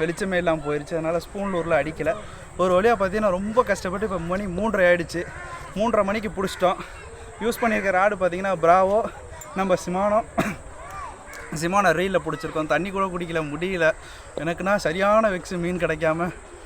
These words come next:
ஒரு வழியா பாத்தீங்கன்னா கிடைச்சிருச்சு. அருமை. இப்ப பாத்தீங்கன்னா நம்ம கொண்டு வந்த எல்லா ராடுலையுமே புடிச்சிட்டோம். இந்த வீடியோட கன்க்ளூஷன் என்னன்னா, ராடு சூப்பரா இருக்கு. அல்ட்ராலைட் பண்றீங்க அப்படின்னா இந்த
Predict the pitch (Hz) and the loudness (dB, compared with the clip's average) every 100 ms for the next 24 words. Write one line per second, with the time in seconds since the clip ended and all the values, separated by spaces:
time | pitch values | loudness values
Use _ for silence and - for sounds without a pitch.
0 | - - - 190 190 196 226 214 208 196 | -18 -16 -4 0 0 4 6 6 4 2
1 | 214 208 196 196 208 185 196 220 - 170 | 0 2 2 -2 -4 -8 -8 -10 2 4
2 | 190 208 202 208 - - 180 165 202 226 | 4 2 -2 -4 -8 -10 -10 2 2 4
3 | 233 233 190 190 214 208 185 190 196 190 | 2 0 0 -2 -2 0 0 2 2 2
4 | 196 196 208 190 175 165 160 143 170 - | 0 -2 -4 -4 -4 -4 -4 0 0 -2
5 | - - 165 226 247 220 185 196 220 202 | -12 -6 -2 2 4 4 2 0 -4 -2
6 | 190 165 175 202 - - - - 165 208 | -2 0 0 -2 -4 -16 -16 2 6 8
7 | 226 - 247 - 214 156 139 160 180 214 | 6 2 -2 6 6 6 2 0 2 2
8 | 214 190 175 180 165 165 156 160 208 220 | 0 -2 -2 -2 -2 -2 -2 0 -2 0